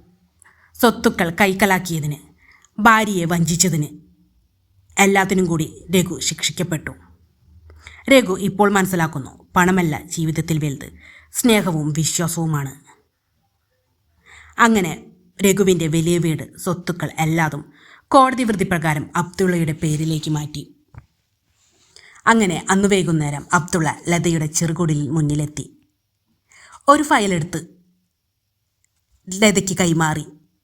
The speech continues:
ശേഷം അബ്ദുള്ള പറഞ്ഞു, "രഘുവിൻ്റെ സ്വത്തുക്കളെല്ലാം ഇനി ലതയ്ക്ക് സ്വന്തമാണ്. ഇനി നിനക്കും കുട്ടികൾക്കും ആ വലിയ വീട്ടിൽ താമസിക്കാം. നിനക്ക് അനുഭവിക്കാം അതെല്ലാം." അബ്ദുള്ളയുടെ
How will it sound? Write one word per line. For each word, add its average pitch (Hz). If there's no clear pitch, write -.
ശേഷം 208
അബ്ദുള്ള 175
പറഞ്ഞു, 151
"രഘുവിൻ്റെ 233
സ്വത്തുക്കളെല്ലാം 170
ഇനി 165
ലതയ്ക്ക് 156
സ്വന്തമാണ്. 147
ഇനി 247
നിനക്കും 202
കുട്ടികൾക്കും 170
ആ 160
വലിയ 160
വീട്ടിൽ 151
താമസിക്കാം. 143
നിനക്ക് 185
അനുഭവിക്കാം 165
അതെല്ലാം." 143
അബ്ദുള്ളയുടെ 220